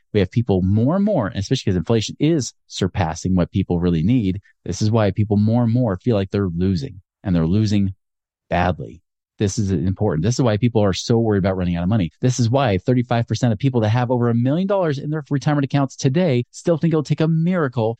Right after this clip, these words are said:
to retire, because again, they're trying to get to that at least one point four. And that's, again, that's for trying to live on thirty-five hundred a month in retirement. Thirty-five hundred on top of your Social Security. That's not a lot, guys.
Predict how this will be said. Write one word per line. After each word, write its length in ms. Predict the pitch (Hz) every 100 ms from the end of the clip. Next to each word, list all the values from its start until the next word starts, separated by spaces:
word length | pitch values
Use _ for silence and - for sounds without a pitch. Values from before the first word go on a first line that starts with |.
| -
to 100 | -
retire, 420 | 123 120 170 120
because 320 | 87 107 131
again, 160 | 120 165
they're 140 | 113
trying 180 | 110 113
to 60 | 113
get 160 | 117
to 80 | -
that 220 | 107 95
at 60 | 82
least 460 | 78 143 101 - - _ -
one 140 | 107
point 180 | 104 87
four. 180 | - 104
And 100 | 92
that's, 220 | 208 - 392
again, 240 | 196 180 143
that's 160 | 123
for 160 | - - - _
trying 160 | - 175
to 60 | 113
live 120 | 120
on 140 | 104
thirty-five 460 | 95 190 160 147 123
hundred 240 | 120 117
a 60 | 98
month 340 | 90 104 123 -
in 160 | 104
retirement. 400 | 85 - 87 76 - -
Thirty-five 400 | 196 220 196 180
hundred 340 | 190 104 71 _ _ -
on 120 | 127
top 160 | 139
of 40 | 139
your 100 | 131
Social 280 | - 117 110
Security. 400 | 107 90 71 - _ -
That's 180 | 143 156
not 160 | 156
a 60 | 165
lot, 280 | 135 151 -
guys. 340 | 87 80 95